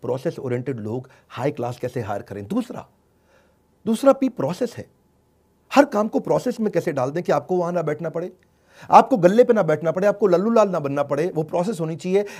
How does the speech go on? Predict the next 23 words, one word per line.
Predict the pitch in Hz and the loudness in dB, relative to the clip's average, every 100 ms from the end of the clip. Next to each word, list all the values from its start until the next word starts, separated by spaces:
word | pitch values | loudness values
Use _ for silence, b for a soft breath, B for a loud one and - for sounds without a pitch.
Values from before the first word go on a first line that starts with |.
| - | -4
एक्यूरेट, | 156 156 202 196 196 | -4 -2 0 0 -2
कंसिस्टेंट | 156 147 147 - 165 | -6 -6 -10 -8 -8
और | 147 127 | -6 -6
एफिशिएंट। | 131 131 110 - _ 135 | -6 -8 -10 -12 _ -6
एस, | 127 95 - - _ | -6 -6 -12 -20 _
ए | 135 143 | -6 -6
सी | 139 123 | -8 -12
ई। | 120 107 90 - _ _ _ b b | -12 -14 -16 -20 _ _ _ b b
एक्यूरेट | - 208 262 262 | 4 6 6 6
प्रोसेस | 185 165 190 | 4 0 0
कैसे | - 131 | -2 -4
बनाया | 123 101 92 | -6 -6 -12
जाए, | 90 - _ _ _ _ - B B B | -14 -18 _ _ _ _ -20 B B B
कंसिस्टेंट | 202 220 240 247 302 302 | 2 4 4 4 4 4
कैसे? | - 170 156 | 4 4 6
एक्यूरेट | 160 208 240 208 | 4 6 6 6
मतलब | 220 233 | 2 4
पहली | 170 208 | 4 6
बार | 196 208 | 4 4
में | 202 | 0
ठीक | 208 202 | -4 0
काम | 196 202 | -2 0
आए, | 202 | -6